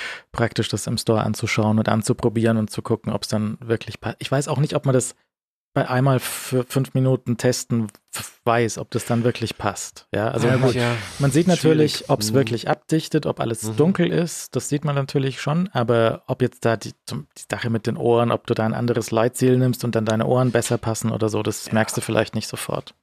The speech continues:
Speaker 2: Ja, aber das wirst du auf keinen Fall sofort nehmen. Das ist halt die, die Basisproblematik von all solchen Sachen, dass du das ja wahrscheinlich, entweder merkst es vielleicht nie, du merkst vielleicht durch Zufall nach Monaten oder Wochen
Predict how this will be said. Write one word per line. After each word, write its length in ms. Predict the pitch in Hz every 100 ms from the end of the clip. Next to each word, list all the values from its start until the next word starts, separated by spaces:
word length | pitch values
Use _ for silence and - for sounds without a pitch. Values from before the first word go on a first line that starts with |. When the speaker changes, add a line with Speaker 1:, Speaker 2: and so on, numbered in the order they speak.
| -
Speaker 2:
Ja, 320 | 107 98 92
aber 220 | 85 82
das 220 | 82 80 -
wirst 160 | 82
du 60 | 69
auf 120 | -
keinen 220 | - 80
Fall 180 | - 76
sofort 300 | 71 - 78
nehmen. 160 | 80 87
Das 160 | 95
ist 120 | 113 131
halt 240 | 110 90 78 _ 90 87 - - - -
die, 180 | 104 _ _
die 320 | 95 - 104 98 101 104 95 -
Basisproblematik 880 | 95 120 139 - 92 95 95 101 98
von 140 | 101
all 180 | 69 107
solchen 320 | 151 117 92
Sachen, 260 | 87 82 -
dass 160 | 87 -
du 80 |
das 180 | 87 92
ja 60 | 92
wahrscheinlich, 400 | 85 87 90 - - _ -
entweder 320 | 120 123 117
merkst 280 | 98 98 -
es 80 | -
vielleicht 300 | 107 101 -
nie, 280 | 143 180 170
du 80 | 117
merkst 300 | 101 101 -
vielleicht 200 | 107 -
durch 140 | 95
Zufall 460 | 151 156 143 123 127
nach 260 | 110 -
Monaten 800 | 104 101 107 117 127 143 135 113
oder 220 | 98 95
Wochen 360 | 101 123 123